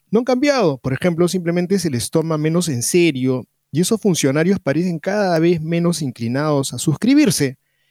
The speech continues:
En cambio, tenemos el giro, dejo en blanco, infantil. Esto es bastante cínico, pero es peor cuando se finge seriedad y se juega rápido y suelto con las enseñanzas de la Iglesia.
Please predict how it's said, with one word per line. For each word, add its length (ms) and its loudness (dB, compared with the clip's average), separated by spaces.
En 140 0
cambio, 380 2
tenemos 500 2
el 80 -4
giro, 520 0
dejo 260 0
en 180 -6
blanco, 380 0
infantil. 580 -2
Esto 180 -4
es 80 0
bastante 400 0
cínico, 640 0
pero 140 0
es 60 -2
peor 400 0
cuando 240 0
se 160 -2
finge 640 0
seriedad 640 0
y 60 -6
se 140 -2
juega 320 0
rápido 760 0
y 120 0
suelto 360 0
con 140 -2
las 200 -4
enseñanzas 600 -2
de 80 2
la 80 -4
Iglesia. 560 -2